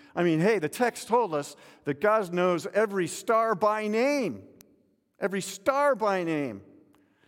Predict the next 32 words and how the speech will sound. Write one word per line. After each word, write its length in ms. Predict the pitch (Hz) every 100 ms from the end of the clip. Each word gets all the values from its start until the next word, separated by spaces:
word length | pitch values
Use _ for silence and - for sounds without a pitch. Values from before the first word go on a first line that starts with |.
| _ _ -
That 120 | 180
means 180 | 165 139
he's 160 | 160
gonna 200 | 139 160
know 180 | 160 160
all 240 | 160 170
of 80 | 147
us 180 | 214 196
by 220 | 156 147
name. 180 | 147 151
In 100 | 139
fact, 360 | 208 202 - - - - _ -
the 120 | 143
prophet 480 | - 196 196 196 156
Isaiah 420 | 147 131 202 175
says, 240 | 170 147
"I 120 | 185 185
have 180 | 151
called 340 | - 190 185 151
you 360 | 185 277 269
by 360 | 180 180 170 165
name, 400 | 160 170 160 151
you 320 | 156 160 156
are 320 | 165 160 143 131
mine." 680 | 151 147 135 113 98 90 107 _ _ _ _ _ _ _ _ _ _ _ _ _ _ _ _ _ _ _ _ _ _ _ _ _ _ _ _ _ -
And 220 | 117 135
yet, 600 | 135 143 131 - - _ -
we 160 | 135
feel 260 | 127 143 123
forgotten, 520 | - 120 135 107 113
don't 220 | 120 123
we? 180 | 131